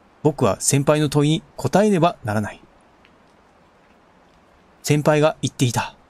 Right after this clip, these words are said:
僕が先輩なしでやっていけるのかって話なんですが。ああ、そうだ。回答をいただけるのかな？僕にはわかる。一見普段通りの先輩だけど、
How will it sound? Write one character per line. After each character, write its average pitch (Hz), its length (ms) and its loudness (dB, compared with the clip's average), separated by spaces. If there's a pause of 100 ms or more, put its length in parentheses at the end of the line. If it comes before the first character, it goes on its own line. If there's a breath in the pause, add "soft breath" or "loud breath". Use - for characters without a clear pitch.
(120)
僕 156 200 0
が 110 80 0
先 143 200 0
輩 156 160 2
な 175 100 2
し 151 80 0
で 156 240 0
や 101 120 -6
っ - 40 -16
て - 140 -2
い 143 100 0
け 185 140 2
る 165 80 2
の 127 100 2
か 123 80 2
っ 127 60 0
て - 200 0 (240)
話 110 360 0
な 107 60 0
ん 101 60 -6
で 101 60 -8
す - 140 -8
が。 - 160 -14 (1400)
あ 156 220 0
あ、 - 40 -
そ 151 200 0
う - 20 0
だ。 - 160 -10 (640)
回 139 180 0
答 151 160 0
を 160 200 0 (160)
い - 80 -10
た 120 100 -2
だ 127 100 0
け 160 120 0
る 165 80 2
の 151 60 0
か - 140 -8
な？ 123 160 -4 (2000)
僕 143 220 0
に 113 140 2
は 90 60 -6
わ 92 80 -10
か - 100 0
る。 - 140 -10 (680)
一 123 180 -2
見 175 280 0
普 127 100 -6
段 156 260 2
通 160 140 2
り 127 60 2
の 147 140 0
先 120 220 -2
輩 127 140 0
だ 120 80 0
け 98 100 -6
ど、 - 140 -14